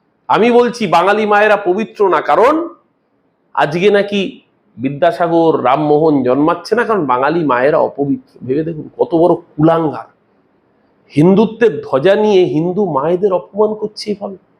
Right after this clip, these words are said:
আজকে ভেবে দেখুন, গতকালকে এর সাথে আরো যে ভয়ঙ্কর কথা বলেছে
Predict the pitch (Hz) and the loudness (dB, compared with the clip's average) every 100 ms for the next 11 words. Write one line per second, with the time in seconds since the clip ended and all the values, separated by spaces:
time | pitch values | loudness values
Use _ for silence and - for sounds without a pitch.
0 | _ _ _ _ _ _ _ _ _ _ | _ _ _ _ _ _ _ _ _ _
1 | _ _ _ _ _ _ - - - - | _ _ _ _ _ _ -20 -20 -20 -20
2 | - - 143 165 190 175 180 - - _ | -18 -6 -2 0 2 4 2 -2 -12 _
3 | _ _ _ _ _ _ _ _ _ 110 | _ _ _ _ _ _ _ _ _ -2
4 | 135 208 135 - 135 151 - _ _ _ | 2 4 2 0 -4 -6 -10 _ _ _
5 | _ 123 147 202 208 220 220 - - 185 | _ -2 0 0 0 0 -2 -4 0 0
6 | 180 180 - 113 117 180 185 196 - 139 | 0 -8 -6 -2 0 0 0 -2 0 0
7 | 170 175 185 - 147 - - 135 143 - | 2 2 0 -2 -4 -4 -4 -4 -4 -8